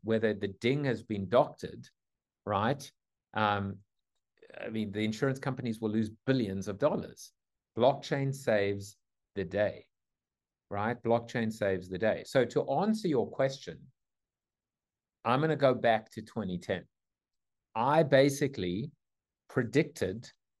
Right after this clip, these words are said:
tokenization without knowing that crypto would be the technology. I spoke about universal currency, and I predicted that every brand on this planet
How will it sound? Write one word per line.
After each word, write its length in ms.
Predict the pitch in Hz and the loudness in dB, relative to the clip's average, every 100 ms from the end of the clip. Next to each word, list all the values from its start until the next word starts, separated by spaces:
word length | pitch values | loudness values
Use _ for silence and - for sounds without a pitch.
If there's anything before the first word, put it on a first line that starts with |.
| _ _ _ - | _ _ _ -2
tokenization 1040 | - 113 - 113 104 113 113 - 95 107 113 _ _ | 2 2 2 0 4 4 4 -2 -6 -8 -10 _ _
without 680 | 104 107 - 123 127 - - - _ _ _ - | -2 -2 0 2 2 0 -10 -20 _ _ _ -10
knowing 640 | 101 113 120 113 101 101 | 0 4 6 4 2 -4
that 180 | 101 92 | -4 -6
crypto 540 | - 120 - 95 90 90 | -2 -4 0 0 0 0
would 260 | 95 90 | -4 -6
be 360 | 98 95 92 95 - _ _ _ _ - | -4 -4 -6 -10 -18 _ _ _ _ -8
the 80 | |
technology. 640 | 95 104 113 101 92 87 71 _ _ _ _ _ _ - | -2 -2 0 0 -2 -6 -14 _ _ _ _ _ _ -4
I 100 | 107 | -2
spoke 400 | 110 - 135 170 | 0 4 4 4
about 320 | 170 127 107 | 4 4 2
universal 600 | 104 117 95 113 113 120 | 0 -2 0 0 0 -4
currency, 680 | 107 - 101 101 98 - 62 - | -6 -4 -4 -4 -6 -12 -16 -10
and 140 | 104 | -4
I 60 | 104 | -4
predicted 800 | 104 110 98 202 202 - 95 113 _ _ _ - | -4 -8 0 -2 0 -4 -4 -6 _ _ _ -4
that 180 | 104 - | -4 -2
every 460 | 139 160 165 208 190 | 2 2 4 4 4
brand 480 | 135 151 139 135 | 4 4 4 2
on 140 | 127 123 | 0 0
this 120 | 127 | -6
planet 540 | - 147 113 87 - | -8 -6 -4 -6 -8